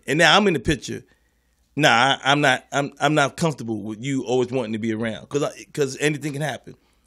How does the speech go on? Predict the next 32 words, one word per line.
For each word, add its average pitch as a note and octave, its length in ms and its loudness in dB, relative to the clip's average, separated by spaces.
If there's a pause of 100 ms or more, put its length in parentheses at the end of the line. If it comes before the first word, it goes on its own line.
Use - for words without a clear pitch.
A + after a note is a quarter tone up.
(240)
You C#3+ 140 -2
don't D3+ 140 2
know C#3+ 80 4
what D3 160 0
the D#3 40 -6
conversation D3+ 600 0
is C#3 120 -2
like. C#3 380 0
You C3+ 100 -2
don't C#3+ 140 0
know. C#3 240 2 (160)
So A#2+ 120 -6
what D3+ 140 -2
he D3+ 80 -4
doing? C3+ 280 -4 (240)
You D3+ 120 0
know, B2 160 0
and D#3+ 100 0
you A3 60 6
know, F#3 160 4 (140)
you E3 100 -2
know, D#3 100 -2
niggas A#2+ 180 -6 (100)
are C3+ 40 -6
slick. B2+ 340 -4 (320)
So, F2 340 -14 (840)
you - 120 -4
know, - 160 -4
I - 40 -12
mean, A#2+ 160 -12
does C3+ 160 -14
he F#2 180 -14